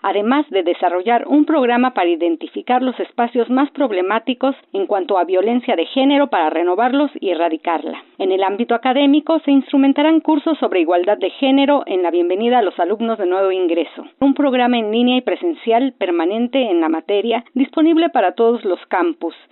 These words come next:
y dar seguimiento a la revisión de los planes de estudio para incluir la perspectiva de género. También se impulsará a través del conocimiento, la vinculación y la extensión universitaria, la cultura de igualdad de género, en coadyuvancia con la legislación universitaria.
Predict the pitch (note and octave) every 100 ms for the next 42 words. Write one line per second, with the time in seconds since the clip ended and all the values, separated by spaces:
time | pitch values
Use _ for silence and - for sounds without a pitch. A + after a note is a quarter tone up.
0 | _ F#3+ G#3 A3+ A3 F#3+ G3 B3 C#4+ C#4+
1 | G#3+ E3 E3+ D#4+ - B3 A#3 F3 - A#3
2 | A#3 A#3+ A#3+ E3+ - C4+ C4+ C#4 F#3 E3
3 | E3 F3+ A3+ B3 G3 - - - E3 -
4 | A#3 A3 G3+ - F#3+ E3+ D#3+ - - _
5 | - F3+ G3 A#3 B3 B3+ A3 D#3+ F#3 F3+
6 | G3+ - F3+ F3+ F3 G3 G3 F#3 - F#3+
7 | G3 G3 F3 E3 - F#3 E3 D#3+ F3 E3
8 | - G#3+ G#3 E3+ D#3+ - F3 - F#3+ G3+
9 | F3+ D#3+ - F4+ A#3 B3 C4 C#4 - G#3
10 | G3+ G#3+ G3+ C#4 D4 A#3+ E3 E3+ E3+ G3
11 | G3 - F3+ E3+ D#3+ D#3+ - A3 A3 B3
12 | B3+ C4 C4+ A#3+ A#3 C4 A#3+ F3+ E3 D#3+
13 | - - F3 - A3 A3+ - F3 E3+ E3
14 | - F3 F3 D#3 D#3